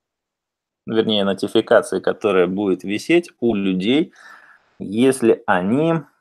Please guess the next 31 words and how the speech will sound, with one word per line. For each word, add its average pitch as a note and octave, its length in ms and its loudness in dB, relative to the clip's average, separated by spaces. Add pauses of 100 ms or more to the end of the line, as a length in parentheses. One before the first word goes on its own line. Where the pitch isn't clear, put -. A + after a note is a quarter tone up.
(520)
активируют, A2 1120 0 (1600)
э, - 20 -4 (440)
места A2+ 460 4
в G2 80 -4
марафоне, B2 920 2 (500)
но E3+ 640 2 (180)
не C#3 340 -4
окажут C#3+ 520 2
финансовую A#2+ 460 -4
помощь B2 280 -4
в A2 60 -8
эстафете. A#2 640 0 (140)
То - 80 -10
есть - 140 -10
мы C3+ 160 -6
с - 100 -14
вами C3+ 300 -4
понимаем, B2 560 -4
что, - 200 -20
конечно, A#2 420 -6
нам B2 300 -4 (300)
интересно G#2+ 680 -2
и A2 180 -4
там, A#2 300 2
и - 20 -4
там, A2+ 260 2
чтоб - 180 -4
человек F2+ 380 4
участвовал, F2+ 600 0
да, A#2 160 4
но A#2 280 -2